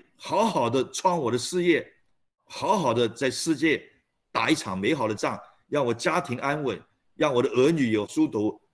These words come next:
让我好好的闯一番事业。我现在很年轻。”好，今天耶牧师讲了，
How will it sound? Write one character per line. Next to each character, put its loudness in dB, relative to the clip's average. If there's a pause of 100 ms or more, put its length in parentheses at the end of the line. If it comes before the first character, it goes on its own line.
(220)
让 4
我 2
好 2
好 4
的 0 (220)
闯 -6
一 -2
番 -4
事 -2
业。 4 (180)
我 -2
现 0
在 0
很 0
年 -2
轻。” -4 (840)
好， 2
今 0
天 4
耶 6
牧 2
师 2
讲 0
了， -4